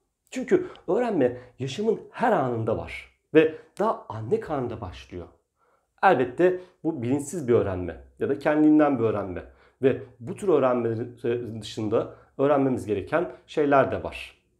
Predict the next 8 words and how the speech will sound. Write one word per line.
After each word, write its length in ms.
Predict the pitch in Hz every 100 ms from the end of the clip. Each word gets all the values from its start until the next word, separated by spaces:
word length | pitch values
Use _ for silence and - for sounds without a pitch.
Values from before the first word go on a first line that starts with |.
| -
Ve 260 | 127 - - _
diyeceksiniz 520 | 160 135 123 - 98
ki 240 | - 180 - - _
asıl 260 | 156 151 113
öğrenme 500 | 101 95 113 175 - - _
orada 320 | 147 123 104
lazım 380 | 90 92 90 90
bize. 260 | 90 -